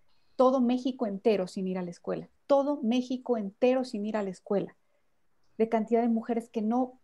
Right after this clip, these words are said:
pueden tener la oportunidad de estar ahí, de aprender y de descubrir un mundo de posibilidades distinto y de ejercer sus derechos. Imaginémoslo.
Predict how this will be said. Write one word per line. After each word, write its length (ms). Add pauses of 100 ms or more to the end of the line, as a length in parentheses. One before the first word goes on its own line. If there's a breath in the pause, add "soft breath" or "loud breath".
pueden 360
tener 320
la 100
oportunidad 540
de 80
estar 320
ahí, 220
de 80
aprender 480
y 80
de 60
descubrir 480
un 160
mundo 260
de 100
posibilidades 760
distinto 440
y 60
de 80
ejercer 400
sus 220
derechos. 480
Imaginémoslo. 840